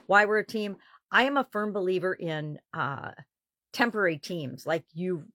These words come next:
come together to solve a problem as a team, and then the team disbands and goes back to their different functions. Uh, and then finally, number ten,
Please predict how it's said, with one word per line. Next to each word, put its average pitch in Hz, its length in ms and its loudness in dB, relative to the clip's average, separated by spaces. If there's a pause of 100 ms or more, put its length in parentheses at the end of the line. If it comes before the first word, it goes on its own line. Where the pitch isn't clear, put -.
(100)
come 247 180 2
together 214 340 4
to 196 80 -2
solve 185 300 0
a 190 80 -4
problem 185 360 0
as 175 140 -2
a 175 60 0
team, 185 380 -6 (240)
and 196 100 -2
then 202 120 0
the 190 100 -2
team 190 340 -4
disbands 180 540 -4
and 165 100 -4
goes 165 180 0
back 151 260 -4
to 147 80 -16
their 143 120 -6
different 135 380 -12
functions. - 640 -18 (600)
Uh, 190 520 4
and 208 120 -4
then 202 120 -4
finally, 208 400 0
number 185 220 -4
ten, 185 340 -4